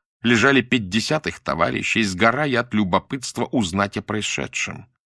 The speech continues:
Окна вновь были забиты намордниками, голубки закрашены темно-оливковой краской,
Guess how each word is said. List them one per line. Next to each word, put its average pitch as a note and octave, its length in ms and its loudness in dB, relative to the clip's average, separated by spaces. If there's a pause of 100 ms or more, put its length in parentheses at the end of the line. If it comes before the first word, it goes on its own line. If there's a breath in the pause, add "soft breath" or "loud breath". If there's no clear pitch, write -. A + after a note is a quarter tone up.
(260)
Окна G3 420 4
вновь C3+ 280 2
были G#2 340 4
забиты F#2+ 560 0
намордниками, D#2 720 -4 (260)
голубки G3 680 4
закрашены G#2+ 680 0
темно-оливковой F2+ 880 0
краской, - 520 0